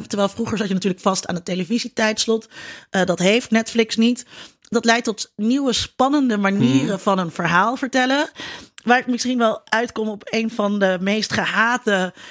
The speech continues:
Speaker 1: serie-eindes ooit. Dat zie je natuurlijk heel sterk in How I Met Your Mother. Wat
Speaker 2: Mhm.
Speaker 1: wel een reguliere, eh, eh, ehm, serie is.
Speaker 2: Ja.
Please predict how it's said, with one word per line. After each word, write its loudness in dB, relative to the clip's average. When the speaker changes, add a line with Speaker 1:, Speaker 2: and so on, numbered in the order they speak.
Speaker 1:
serie-eindes 0
ooit. 2
Dat -6
zie 2
je 2
natuurlijk 0
heel 4
sterk 2
in -4
How 2
I 0
Met -4
Your -2
Mother. 2
Wat -2
Speaker 2:
Mhm. 2
Speaker 1:
wel 2
een -2
reguliere, -2
eh, -2
eh, -4
ehm, -4
serie -2
is. 0
Speaker 2:
Ja. -20